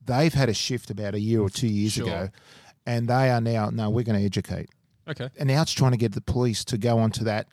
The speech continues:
Speaker 1: level as well, because you're getting inexperienced licensing police coming on board and really giving it to some of these venues really, uh, unfairly at times. And I think it's causing a big problem for the industry.
Speaker 2: I got a question.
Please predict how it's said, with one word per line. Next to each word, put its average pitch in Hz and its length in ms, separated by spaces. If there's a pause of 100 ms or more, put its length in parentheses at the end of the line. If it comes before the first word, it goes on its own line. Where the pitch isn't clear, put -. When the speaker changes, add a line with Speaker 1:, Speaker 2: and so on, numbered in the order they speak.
Speaker 1:
level 113 420
as 98 160
well, 104 340 (480)
because 123 400
you're 123 80
getting 117 360 (100)
inexperienced 127 640
licensing 113 540
police 107 260
coming 127 320
on 113 140
board 101 420
and 104 320
really 117 320
giving 107 300
it - 100
to 104 80
some - 160
of 107 80
these 101 140
venues 98 500 (320)
really, 123 500 (120)
uh, - 40 (480)
unfairly 139 640 (380)
at 117 100
times. 92 400
And 147 100
I 143 80
think 156 160
it's 135 100
causing 120 320
a 113 40
big 104 160
problem 101 280
for 104 120
the 95 100
industry. 98 360 (100)
Speaker 2:
I 143 60
got 165 120
a 131 40
question. 117 380